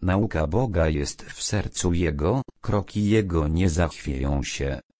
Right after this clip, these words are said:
Psalm trzydziesty siódmy, werset trzydziesty pierwszy. Jeżeli ktoś kocha prawo Boże,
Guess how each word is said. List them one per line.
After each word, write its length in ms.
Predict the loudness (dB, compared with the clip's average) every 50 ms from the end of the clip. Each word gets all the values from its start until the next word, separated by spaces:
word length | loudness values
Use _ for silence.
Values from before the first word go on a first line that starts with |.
| _ -14 -8
Psalm 480 | -4 -2 0 0 0 2 2 0 0
trzydziesty 600 | 0 -2 -2 -2 0 0 0 -2 -2 -2 -4 -4
siódmy, 460 | 0 4 4 6 6 6 4 4 4 4
werset 600 | 2 0 -2 -2 -2 0 0 0 0 -2 -6 -6
trzydziesty 580 | -4 -2 -2 0 0 0 -2 -2 -2 -4 -4
pierwszy. 680 | -4 -2 -2 -2 -2 -2 -4 -8 -8 -6 -6 -4 -6 -8 -8 _ _ _ _ _ _ _ -6
Jeżeli 540 | -2 0 0 0 2 0 0 0 0 -2 -4
ktoś 400 | -6 -2 0 0 0 0 -2 -2
kocha 380 | 0 0 0 0 0 -2 -2
prawo 440 | 0 0 2 2 2 2 2 0 0
Boże, 640 | 0 0 0 2 2 0 0 -2 -4 -4 -4 -4 -6